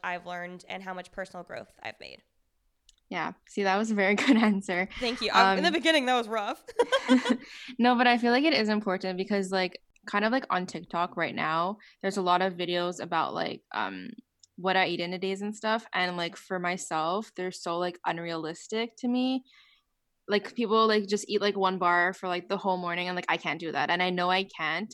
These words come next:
Speaker 2: but, like, I would try to make myself do that because I was like, "Okay, like,
Speaker 1: Yeah.
Speaker 2: if they lost weight by eating one bar, like, I can do that, and then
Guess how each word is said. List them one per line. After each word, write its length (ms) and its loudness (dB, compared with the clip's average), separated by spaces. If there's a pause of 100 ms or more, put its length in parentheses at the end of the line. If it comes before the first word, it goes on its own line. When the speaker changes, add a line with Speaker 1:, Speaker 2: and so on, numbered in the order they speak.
Speaker 2:
but, 140 -4
like, 140 -6 (140)
I 80 2
would 140 -2
try 260 -2
to 80 -2
make 220 -8
myself 380 -6
do 120 -2
that 180 0
because 260 -12
I 40 -8
was 100 -10
like, 120 -14
"Okay, 240 -6
like, 140 -6
Speaker 1:
Yeah. 40 -16
Speaker 2:
if 120 -10
they 120 -6
lost 280 -4
weight 160 -2
by 100 -2
eating 300 -6
one 180 -6
bar, 200 -4
like, 120 -8 (140)
I 100 0
can 140 -8
do 140 -6
that, 160 -6
and 100 -10
then 200 -6